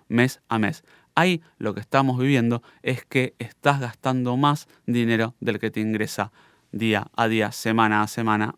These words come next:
o mes a mes. Si no querés llegar a este extremo, tenés que ordenar tus finanzas, no gastar más de lo que ganás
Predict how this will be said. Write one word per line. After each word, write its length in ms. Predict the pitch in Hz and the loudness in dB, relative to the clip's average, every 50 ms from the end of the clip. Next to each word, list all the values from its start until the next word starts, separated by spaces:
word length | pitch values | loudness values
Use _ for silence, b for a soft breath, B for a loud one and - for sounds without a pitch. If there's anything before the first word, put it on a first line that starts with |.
| _ - | _ 0
o 100 | 117 110 | 0 0
mes 300 | 104 104 101 - - _ _ _ | 0 -2 -4 -6 -12 _ _ _
a 100 | 104 104 | -8 -8
mes. 280 | 98 - - - _ b b b b b b b | -8 -8 -10 -12 _ b b b b b b b
Si 260 | b - - - 151 | b -10 0 2 2
no 140 | 165 202 220 | 2 2 2
querés 340 | - 151 135 135 127 - - b b b b b - | 0 2 2 2 0 0 -6 b b b b b -8
llegar 280 | - 117 113 117 - - | -2 2 2 2 2 2
a 140 | - - 101 | -2 -6 -6
este 180 | 113 117 - 135 | -6 -4 -6 -6
extremo, 380 | 131 - - 156 160 160 156 | -6 -4 -2 0 2 2 0
tenés 360 | 143 - - 139 147 160 160 - | -2 -2 0 2 2 2 2 0
que 120 | - 151 | -2 -2
ordenar 280 | 135 123 120 127 123 120 | -2 -2 -2 -2 -2 -4
tus 160 | - 135 135 | -6 -12 -6
finanzas, 520 | - 185 202 180 139 123 - 107 - - b b b b b | -2 2 4 4 2 2 0 -4 -4 -8 b b b b b
no 240 | - 131 147 165 165 | 0 2 4 4 6
gastar 460 | 151 139 135 - _ 139 123 107 - b b b b b | 4 2 0 0 _ 2 2 2 0 b b b b b
más 180 | - 117 120 120 | 0 0 0 2
de 80 | 120 | 2
lo 100 | 120 127 | -2 -2
que 100 | 127 147 | 0 0
ganás 280 | 147 147 156 165 165 | 2 4 4 2 2